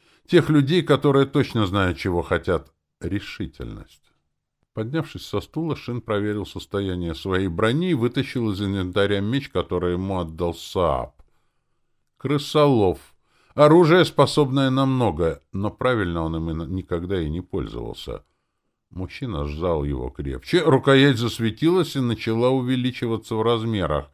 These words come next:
превращая меч в алебарду. «Надо использовать все по максимуму».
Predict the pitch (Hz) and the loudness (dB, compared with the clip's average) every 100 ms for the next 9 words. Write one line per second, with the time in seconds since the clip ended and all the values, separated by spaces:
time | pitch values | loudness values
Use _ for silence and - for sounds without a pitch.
0 | _ _ _ _ - 82 78 80 - 82 | _ _ _ _ -10 -4 -2 -2 -4 -6
1 | 76 80 90 - 67 67 76 78 55 50 | -4 -4 -6 -8 -8 -6 -6 -6 -8 -10
2 | 50 - _ _ _ _ _ _ _ _ | -18 -20 _ _ _ _ _ _ _ _
3 | 101 110 104 101 104 - 117 85 95 90 | -8 -4 -4 -4 -6 -4 -4 -2 -4 -4
4 | - 92 104 101 80 - 90 87 87 85 | -6 -4 -2 0 -2 -2 -4 -2 -2 -4